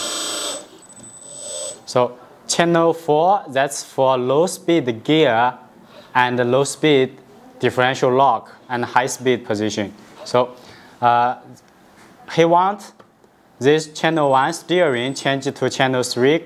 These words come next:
channel four control, and, uh, for the speed gear controlling by S W B.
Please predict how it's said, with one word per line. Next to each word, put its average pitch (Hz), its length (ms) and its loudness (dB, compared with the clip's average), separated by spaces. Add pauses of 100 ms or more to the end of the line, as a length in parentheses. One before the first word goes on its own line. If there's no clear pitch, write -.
(360)
channel 139 280 0
four 147 300 0
control, 151 580 -2 (880)
and, 123 380 2
uh, 123 260 4 (880)
for 147 300 2
the 143 420 2 (440)
speed 180 500 2
gear 139 420 4
controlling 139 460 -2
by 127 260 2
S 120 120 -8
W 120 340 -4
B. 143 440 -2